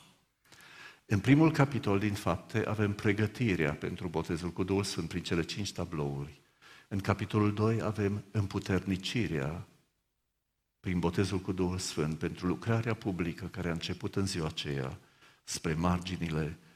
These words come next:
pământului. Care să fie semnificația botezului cu Duhul Sfânt? Pentru ucenici, ziua aceea a avut o dublă semnificație. În primul rând,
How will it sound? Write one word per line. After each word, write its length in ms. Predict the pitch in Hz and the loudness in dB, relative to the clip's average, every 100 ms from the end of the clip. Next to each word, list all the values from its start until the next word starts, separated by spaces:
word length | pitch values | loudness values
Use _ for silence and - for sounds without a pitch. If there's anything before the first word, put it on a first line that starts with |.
| _ _ | _ _
pământului. 840 | - 78 82 78 78 73 69 67 69 - _ _ _ _ _ _ _ _ _ _ - - - _ | -6 -4 -4 -6 -6 -6 -4 -6 -8 -18 _ _ _ _ _ _ _ _ _ _ -20 -20 -20 _
Care 220 | - 165 | 0 2
să 180 | 147 104 | 4 0
fie 200 | - 92 | 2 2
semnificația 920 | - 87 87 85 85 92 87 - 76 | 2 -2 -2 -4 -4 -2 -2 0 -2
botezului 680 | 76 80 - 90 80 76 73 | -2 -4 -4 -4 -4 -4 -4
cu 100 | 82 | -6
Duhul 300 | 78 76 73 | -6 -4 -6
Sfânt? 500 | 69 - 67 67 69 - _ _ _ _ _ _ - - - _ _ - | -6 -8 -8 -8 -10 -16 _ _ _ _ _ _ -20 -20 -20 _ _ 4
Pentru 300 | 107 104 110 | 4 4 0
ucenici, 720 | 101 104 123 151 - - - - - _ _ _ _ _ _ | 2 4 4 4 2 -2 -8 -20 -20 _ _ _ _ _ _
ziua 300 | - 98 160 | 0 6 6
aceea 240 | 151 - 131 | 6 4 2
a 40 | |
avut 160 | 127 123 | 4 4
o 80 | 101 | 2
dublă 380 | 101 101 87 | 4 4 4
semnificație. 1000 | 80 - 80 82 - - 78 - - 58 - - - - _ | 0 0 -2 -4 -6 -4 -4 -4 -6 -6 -8 -18 -20 -20 _
În 160 | - 107 | 2 2
primul 360 | - 170 165 147 | 6 6 8 4
rând, 500 | 92 85 92 - | 4 2 0 -6